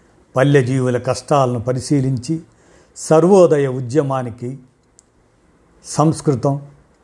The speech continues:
అలాగనే అందరూ ఎదగాలి అనేటువంటి వాటిని శ్రీకారం చుట్టారు. పంతొమ్మిది వందల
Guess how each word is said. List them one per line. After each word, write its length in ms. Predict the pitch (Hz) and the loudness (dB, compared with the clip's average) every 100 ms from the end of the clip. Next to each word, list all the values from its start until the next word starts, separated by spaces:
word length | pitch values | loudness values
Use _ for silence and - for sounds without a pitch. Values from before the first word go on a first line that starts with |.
| _ _ _ _ _ | _ _ _ _ _
అలాగనే 720 | 135 135 127 123 120 117 113 - - _ _ _ _ _ _ _ _ | 0 2 2 0 -4 -8 -10 -18 -20 _ _ _ _ _ _ _ _
అందరూ 440 | 143 147 151 143 135 | 0 2 2 2 2
ఎదగాలి 640 | 127 127 131 127 120 123 - 131 | 2 2 2 2 0 -4 -8 -6
అనేటువంటి 540 | 131 127 120 120 110 | -4 -2 -2 -4 -4
వాటిని 480 | 113 123 123 135 170 - _ _ _ _ _ _ _ _ _ | -2 -2 -2 -8 -10 -16 _ _ _ _ _ _ _ _ _
శ్రీకారం 640 | - 147 139 143 131 120 110 | 0 0 4 2 2 -2 -4
చుట్టారు. 400 | 117 - 123 117 220 _ _ _ _ | -8 -4 -4 -4 -10 _ _ _ _
పంతొమ్మిది 380 | 135 143 127 131 | -4 0 0 0
వందల 580 | 127 123 120 113 113 | 0 -2 -2 -2 -6